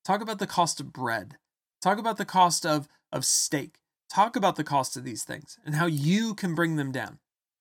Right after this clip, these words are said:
And you'll win people over, I promise. You will.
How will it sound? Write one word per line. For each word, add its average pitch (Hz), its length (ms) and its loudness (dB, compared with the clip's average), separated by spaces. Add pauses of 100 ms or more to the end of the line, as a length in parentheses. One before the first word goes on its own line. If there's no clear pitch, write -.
(260)
And 139 100 -4
you'll 196 140 2
win 247 180 2
people 202 300 -2
over, 139 240 0
I 101 60 -4
promise. 135 440 -4 (2000)
You 131 120 0
will. 139 280 -2